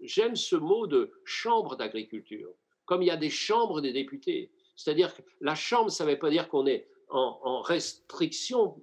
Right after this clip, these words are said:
en, en, en, en confinement, pas du tout. Ça veut dire qu'on apprend plus à travailler ensemble. Parce que quand on ne travaille pas ensemble,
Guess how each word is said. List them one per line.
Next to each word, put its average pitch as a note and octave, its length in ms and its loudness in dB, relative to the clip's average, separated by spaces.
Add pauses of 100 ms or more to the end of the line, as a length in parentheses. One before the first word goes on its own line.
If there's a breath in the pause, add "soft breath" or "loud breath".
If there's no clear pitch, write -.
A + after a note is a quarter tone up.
en, C3 260 2 (240 loud breath)
en, A2+ 300 0
en, G2+ 300 -2 (160)
en A#2 220 -2
confinement, G3 600 0
pas C#3+ 160 -6
du D#3 140 -2
tout. B3 300 -6 (160)
Ça - 160 -4
veut C#3+ 160 0
dire B3+ 200 -2
qu'on C#3+ 720 2
apprend C#3 320 0
plus C4+ 320 0
à G#3 60 2
travailler D3+ 360 0
ensemble. G#2+ 420 -6 (260 soft breath)
Parce F3 180 -2
que A3 100 6
quand B3+ 360 2
on C#4+ 60 2
ne C4+ 40 -4
travaille G3+ 360 0
pas E3+ 120 0
ensemble, C#3 560 -4